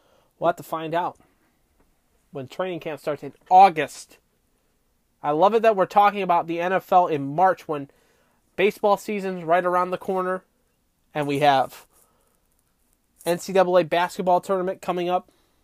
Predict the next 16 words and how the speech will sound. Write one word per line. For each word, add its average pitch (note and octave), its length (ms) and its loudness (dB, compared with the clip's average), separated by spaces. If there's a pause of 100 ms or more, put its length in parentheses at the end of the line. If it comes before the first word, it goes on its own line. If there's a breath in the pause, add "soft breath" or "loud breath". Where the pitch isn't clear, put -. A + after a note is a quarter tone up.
(880 soft breath)
and C3+ 120 -10
the C#3+ 100 -4
N F3 100 -2
H F#3 220 -2
L F#3+ 120 6
playoffs F#3+ 600 4
and D3 80 -10
the D3+ 100 -2
N F3+ 120 -2
B F3+ 140 -4
A G3 140 0
playoffs G3 480 2
are F#3+ 80 2
happening. F#3+ 480 4 (1120)
But D3 160 -2
yeah, F#3 140 -2